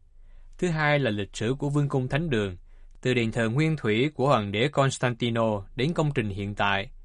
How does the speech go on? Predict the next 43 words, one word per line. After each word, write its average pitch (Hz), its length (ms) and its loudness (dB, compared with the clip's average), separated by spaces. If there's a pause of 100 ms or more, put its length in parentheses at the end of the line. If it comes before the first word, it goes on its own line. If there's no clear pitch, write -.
(500)
Và 107 280 0
thứ 156 140 0
ba 127 260 6
là 107 140 2
kho 139 180 2
tàng 110 260 2
nghệ 107 140 -2
thuật 107 260 -4
và 107 120 0
văn 110 200 -2
hóa 120 200 0
nhân 151 220 0
loại, 101 320 2 (500)
từ 107 300 -2
Bramante, 117 840 0 (240)
Michelangelo 127 1000 2 (280)
đến 147 220 0
Bernini, 127 680 0 (340)
Cavona 127 720 4
và 98 200 0
Raffaello. 113 760 2 (1120)
Đây 160 160 2
là 143 80 4
dịp 110 300 2
để 120 100 2
người 127 220 2
tham 151 220 0
dự 107 280 2
không 139 320 -2
chỉ 110 180 0
đi 143 180 2
lại 104 280 2
trên 143 120 2
nền 107 180 2
gạch 101 240 -4
của 135 120 0
một 127 220 0
công 139 180 2
trình 101 240 -2
hàng 98 260 -6
thiên 131 200 0
niên 127 200 0
kỷ, 110 360 -2